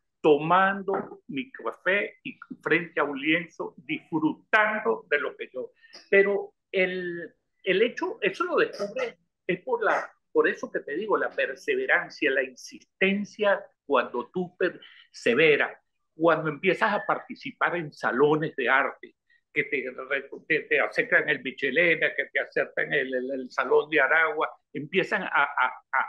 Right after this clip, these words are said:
a aceptarte en diferentes salones. Ese es el mejor estímulo que tiene un artista, sin duda, la confrontación, el, el, el, el ver,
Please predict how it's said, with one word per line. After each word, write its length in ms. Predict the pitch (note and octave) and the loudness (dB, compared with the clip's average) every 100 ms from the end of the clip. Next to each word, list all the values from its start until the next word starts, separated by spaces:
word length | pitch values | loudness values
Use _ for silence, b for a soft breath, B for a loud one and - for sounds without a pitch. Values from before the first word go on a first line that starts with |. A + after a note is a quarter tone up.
| - | 0
a 320 | B2 - C#3 | -2 0 -6
aceptarte 640 | - - - G3+ - - | -6 -8 -2 0 0 -2
en 80 | F3 | -12
diferentes 600 | D3+ - C#3 C#3 D3+ E3+ | -12 -12 -12 -12 -16 -10
salones. 540 | F3+ F3+ F3 - C3 - | -8 -6 -4 -4 -6 -6
Ese 140 | D3+ | -8
es 80 | C4+ | -6
el 80 | G#3 | -6
mejor 320 | D#3 D3+ B2 | -4 -4 -6
estímulo 480 | - B2+ A#2 A#2+ A#2 | -6 -6 -4 -4 -2
que 100 | A2 | -6
tiene 400 | C3 A#2 C3 - b b | -6 -8 -10 -10 b b
un 180 | C#3 B2+ | -2 0
artista, 500 | C#3 - E3 E3+ A#2 | 0 0 -2 0 -4
sin 220 | - A#2+ | -6 -8
duda, 420 | - E3+ F3+ B2+ - B B | 0 2 4 2 0 B B
la 160 | C3+ - | 0 2
confrontación, 1120 | C3+ B2 B2+ A2+ - A2 - D3+ E3 C3 - b b - | 0 0 -2 -2 -2 -2 6 8 8 6 0 b b -6
el, 180 | B2 | -6
el, 340 | B2+ C3 B2+ - | -6 -10 -10 -10
el, 240 | A#2 A#2 | -12 -8
el 200 | - B2+ | -2 0
ver, 500 | B2+ D#3 F3+ D3 C#3+ | 4 6 6 4 -2